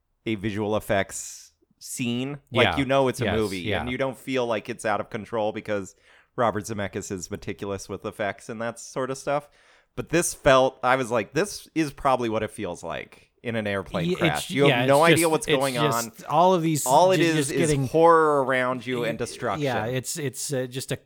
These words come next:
Speaker 2: cacophony of just screaming and just flashing lights
Speaker 1: Yeah,
Speaker 2: and,
Speaker 1: and bodies
Speaker 2: and
Speaker 1: flying
Speaker 2: water
Speaker 1: all
Speaker 2: and
Speaker 1: over.
Speaker 2: just, you, yeah, it, it's, it's this for, for, uh,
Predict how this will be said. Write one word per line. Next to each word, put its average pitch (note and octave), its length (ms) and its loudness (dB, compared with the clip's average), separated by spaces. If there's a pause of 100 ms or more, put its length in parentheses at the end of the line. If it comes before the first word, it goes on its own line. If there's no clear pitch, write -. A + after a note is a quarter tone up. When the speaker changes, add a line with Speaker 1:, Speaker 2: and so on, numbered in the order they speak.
(380)
Speaker 2:
cacophony C#3+ 960 0
of G#2+ 180 -2
just - 380 -6
screaming D3 720 -2
and A#2 100 -6
just - 380 -6
flashing C3 560 -2
lights B2 360 0
Speaker 1:
Yeah, F#2+ 240 0
Speaker 2:
and, A2 120 -6
Speaker 1:
and G#2+ 220 -12
bodies C3 420 2
Speaker 2:
and B2 100 -4
Speaker 1:
flying D3+ 380 10
Speaker 2:
water - 20 6
Speaker 1:
all D3+ 240 6
Speaker 2:
and C#3+ 160 6
Speaker 1:
over. A2 340 -2
Speaker 2:
just, C3+ 280 -4
you, B2+ 440 -8
yeah, C3 360 0
it, B2 140 -4
it's, C3 480 -6
it's C#3+ 260 -6 (500)
this F3 400 2 (260)
for, E3 340 -2
for, D3+ 340 -4 (140)
uh, C#3 360 0